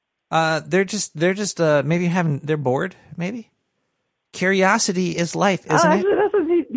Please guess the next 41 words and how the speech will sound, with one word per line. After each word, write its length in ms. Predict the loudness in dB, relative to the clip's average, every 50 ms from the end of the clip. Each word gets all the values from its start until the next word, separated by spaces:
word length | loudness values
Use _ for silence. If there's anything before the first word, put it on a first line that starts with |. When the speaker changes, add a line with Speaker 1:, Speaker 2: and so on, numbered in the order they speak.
| 0 0
Speaker 2:
decent 180 | 0 -2 -2
response 540 | 0 0 0 0 0 0 2 2 2 2 2
to 100 | 0 0
that, 280 | 2 2 2 2 0 0
actually. 480 | 0 0 0 0 -2 -4 -4 -2 0 0
I've 140 | 0 0 -2
never 260 | -4 -2 0 0 0
heard 300 | 0 0 0 0 0 2
that 200 | 2 2 2 2
one. 220 | 0 -2 -4 -6 -4
It 40 | 0
was, 220 | 0 0 0 -2 -6 _ _ -20 -20 -20 _ _ _ -20 -18 _ -2
aliens 440 | 0 2 4 4 4 4 4 2 2
are 120 | 2 0
bored, 500 | 0 2 2 2 4 4 4 4 4 2
and 280 | 2 2 2 2 2 0 0
so 140 | 0 2 2
they 120 | 2 0 0 -2
fuck 200 | -2 -2 0 -2
with 160 | -2 -4 -4 -4
us. 180 | -6 -8 -8 -12 _ _ _ _ _ _ _ _
Speaker 1:
Or 180 | 2 2 4 4
they're 140 | 4 2
trying 200 | 2 2 0 0
to 60 | 0 0
figure 320 | 0 0 0 2 4 6
out, 260 | 6 8 6 6 4 2
Speaker 2:
Actually, 260 | 0 0 2 2 4
Speaker 1:
maybe 160 | 4 4 4 2 2
Speaker 2:
that's 20 |
a 40 | 4
Speaker 1:
they're 160 | 6 6 6
learning, 360 | 6 6 4 4 4 2 0 -2
too. 240 | -4 -6 -6 -6 -4
Maybe 220 | -4 -4 -4 -4 -4
they're 140 | -4 -6
figuring 500 | -6 -6 -6 -6 -6 -6 -6 -6 -6 -6 -4
this 160 | -6 -4 -4
out 200 | -4 -4 -4 -4
as 180 | -4 -4 -4 -6
well. 280 | -8 -8 -8 -10 -14